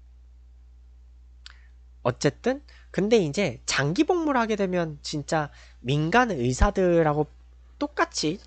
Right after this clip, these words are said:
또-, 똑같이 그 군병원에서 외래 진료 보고 업무 강도 비슷한데,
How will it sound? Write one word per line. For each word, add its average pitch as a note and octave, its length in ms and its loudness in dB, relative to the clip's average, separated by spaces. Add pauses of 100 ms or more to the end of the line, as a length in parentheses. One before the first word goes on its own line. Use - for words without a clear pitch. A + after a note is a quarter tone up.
또-, A3+ 180 -14
똑같이 - 400 0
그 E3+ 400 0 (200)
군병원에서 F#3+ 640 2
외래 D3 280 6
진료 F3+ 300 0
보고 F#3+ 440 0 (340)
업무 E3 260 4
강도 E3 300 -4
비슷한데, G3+ 720 -6